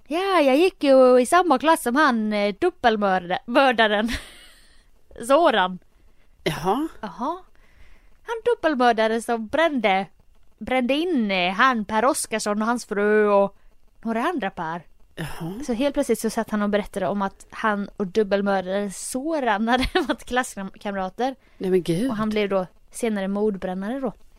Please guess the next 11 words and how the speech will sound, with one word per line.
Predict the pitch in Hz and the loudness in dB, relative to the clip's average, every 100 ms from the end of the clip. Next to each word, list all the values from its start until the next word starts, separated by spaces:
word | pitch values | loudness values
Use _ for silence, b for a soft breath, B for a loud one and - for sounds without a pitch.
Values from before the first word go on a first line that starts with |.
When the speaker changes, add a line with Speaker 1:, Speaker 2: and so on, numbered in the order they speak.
| b b b b b b b - | b b b b b b b -2
Speaker 2:
Är | 190 226 | 0 2
Speaker 1:
Jag | 214 | 2
har | 240 254 | 4 4
Speaker 2:
dubbel- | - | 4
Speaker 1:
lyssnat | 170 - | 2 -2
på | |
den. | 269 233 214 226 _ | -4 -2 -4 -8 _
Speaker 2:
mördaren, | - 180 185 175 180 185 175 - | -4 0 0 -2 -2 -4 -4 -8
nej. | - 196 208 247 294 311 B - - | -6 0 2 2 0 -2 B -20 -14
Vänta | 196 285 - | -4 -4 0
nu, | 262 | 0